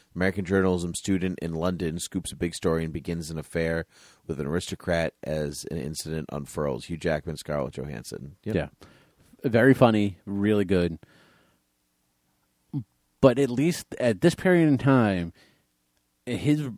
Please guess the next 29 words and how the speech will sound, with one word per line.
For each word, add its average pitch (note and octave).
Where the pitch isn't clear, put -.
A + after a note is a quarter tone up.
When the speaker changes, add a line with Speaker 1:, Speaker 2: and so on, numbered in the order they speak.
Speaker 2:
his B2+
writing C3+
to D3
me A#2
is G2
boring, C3
but G2+
very B2+
realistic. G#2
Speaker 1:
Okay. F2
Speaker 2:
At A#2+
times, D3+
this B2+
movie C3+
just A#2
feels B2+
like A2+
they G2
put C#3+
on C#3+
a C#3
camera A#2+
and F#2+
this G#2+
is G2
what G2+
was F#2+
going F2+
on. -